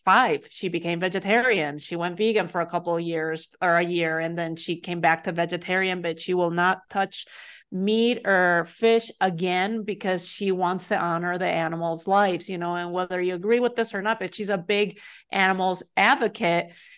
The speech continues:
And her big dream that she's had since she was seven, and we'll see if this manifests, maybe she'll listen to this when she's twenty-eight,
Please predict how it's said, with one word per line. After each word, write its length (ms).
And 160
her 140
big 300
dream 720
that 180
she's 200
had 280
since 200
she 100
was 240
seven, 340
and 120
we'll 160
see 260
if 180
this 220
manifests, 560
maybe 220
she'll 240
listen 320
to 100
this 200
when 160
she's 300
twenty-eight, 600